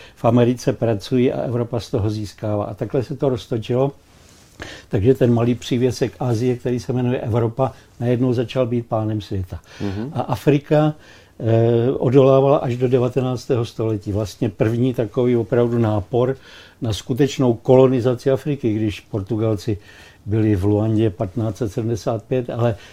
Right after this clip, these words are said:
Speaker 1: první nápor na obsazení opravdu a vynesení té evropské populace do Afriky. To je rok osmnáct set třicet, kdy Francouzi přepadli Alžírsko. A v devatenácté století to je ten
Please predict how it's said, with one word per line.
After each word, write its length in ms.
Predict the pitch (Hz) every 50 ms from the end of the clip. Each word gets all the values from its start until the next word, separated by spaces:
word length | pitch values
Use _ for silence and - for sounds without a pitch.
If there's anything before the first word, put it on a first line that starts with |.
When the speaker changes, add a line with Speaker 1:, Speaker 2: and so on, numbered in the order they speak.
| - - -
Speaker 1:
první 320 | - 123 127 131 147 135
nápor 400 | 123 117 117 117 - - 135 123
na 220 | 127 120 - -
obsazení 640 | - 151 - - - - 165 127 120 123 117 113 110
opravdu 420 | 107 - - 120 127 123 120 135 143 127
a 60 | 123
vynesení 640 | 104 110 123 123 131 127 - - - 131 127 131 123
té 480 | 123 - 127 120 123 123 120 123 - - -
evropské 480 | 143 127 127 127 127 - - - - 117
populace 560 | 95 139 127 - - 147 127 120 110 - 110
do 100 | 101 107
Afriky. 300 | 107 95 - 104 92 98 - - - - - - -
To 60 | 135
je 100 | 131 135
rok 140 | 135 - -
osmnáct 460 | 135 - - 131 123 127 131 123 -
set 140 | - 120 -
třicet, 320 | - 131 117 - - 131
kdy 140 | 120 123 117
Francouzi 500 | - 127 113 113 110 - 127 117 117 123
přepadli 500 | - - - 101 104 123 117 113 120 123
Alžírsko. 600 | 117 110 107 107 110 101 101 - - - 87 85 - - - - - - - -
A 140 | - 113 107
v 80 | 98
devatenácté 720 | 92 127 131 139 135 - 143 139 143 139 139 - - 120 101
století 460 | - - 135 131 135 127 135 143 120
to 120 | - 143 127
je 120 | 131 131
ten 320 | 123 - 139 131 127 127